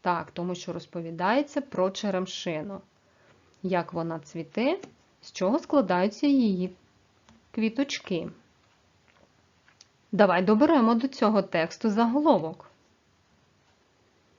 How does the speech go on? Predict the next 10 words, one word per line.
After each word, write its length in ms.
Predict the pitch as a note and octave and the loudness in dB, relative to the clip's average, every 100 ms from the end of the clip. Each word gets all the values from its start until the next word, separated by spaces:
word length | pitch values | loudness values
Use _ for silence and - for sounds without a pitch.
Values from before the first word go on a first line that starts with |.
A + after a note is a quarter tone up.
| _ | _
Можна 440 | A#3+ A#3+ F#3 F#3 | 2 4 2 -2
назвати 580 | F3 F3+ F3+ F3+ D#3 F3 | -2 -4 -2 -4 -4 -8
Черемшина, 1040 | E3 C#4 D4 G#3+ F#3 - E3+ D#3 D#3+ G#3+ F4 _ _ _ _ _ _ _ _ _ _ _ | -4 0 0 0 -4 -8 -10 -8 -4 -4 -4 _ _ _ _ _ _ _ _ _ _ _
але 260 | F#3+ F3 | -2 -2
це 200 | F3 - | -4 -8
текст 360 | F3 A#3 D4 - | -8 -2 -4 -4
саме 440 | - G3+ F#3 E3+ | -6 -2 0 0
про 200 | E3 F3+ | -4 -8
те, 300 | F3+ A3+ D#4+ | -8 -4 -2
як 360 | D#4+ A3 A#3 A3+ | -2 -2 -4 -10